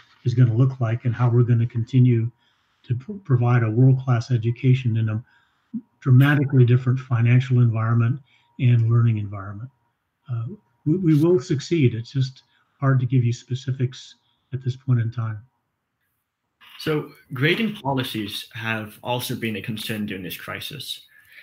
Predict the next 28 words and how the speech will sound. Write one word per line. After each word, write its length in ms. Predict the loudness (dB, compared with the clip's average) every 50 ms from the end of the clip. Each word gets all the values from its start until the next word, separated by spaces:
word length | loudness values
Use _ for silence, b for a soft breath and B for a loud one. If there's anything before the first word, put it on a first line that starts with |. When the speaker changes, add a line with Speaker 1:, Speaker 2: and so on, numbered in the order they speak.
| B _ -2
Speaker 2:
U 80 | -2
C 220 | -2 -2 -4 -6 -4
Berkeley 480 | -2 -2 -2 -2 -2 -4 -6 -6 -6
has 180 | -6 -8 -8 -10
defaulted 500 | -10 -12 -10 -8 -8 -8 -8 -8 -10 -10
to 200 | -10 -8 -10 -10
pass-fail 580 | -10 -8 -8 -6 -6 -8 -10 -12 -12 -12 -12 -14
grades, 540 | -14 -16 -14 -12 -12 -12 -12 -12 -12 -12 -12 -12
and 260 | -10 -10 -10 -10 -10
there 120 | -8 -8 -8
are 80 | -8
petitions 520 | -8 -12 -8 -6 -6 -4 -4 -4 -6 -6 -6
circulating 680 | -8 -8 -10 -10 -10 -12 -10 -10 -10 -10 -10 -10 -10 -8
on 120 | -8 -8 -6
a 60 | -4
number 260 | -4 -4 -4 -4 -6
of 80 | -8 -10
campuses, 760 | -10 -10 -10 -10 -10 -12 -14 -14 -14 -14 -14 -14 -14 -16 -18 _ _ _ _ _ _ _ _ _ _ _ _
um, 320 | -10 -10 -10 -10 -12 -14 -12
calling 300 | -10 -6 -4 -4 -4 -4
for 240 | -6 -8 -6 -4 -4
more 220 | -2 -2 -2 -4
flexible 480 | -6 -8 -10 -10 -12 -12 -12 -10 -10 -10
grading 400 | -10 -10 -10 -10 -8 -10 -12 -14
policies. 680 | -14 -14 -14 -14 -14 -14 -14 -14 -14 -12 -12 -12 -14 -14 _ _ _ B B B B B B B B B _
Lincoln 300 | -4 -4 -2 -2 -2 -2
Baum 380 | -2 -2 -4 -4 -4 -6 -6 -6
from 280 | -8 -8 -8 -8 -10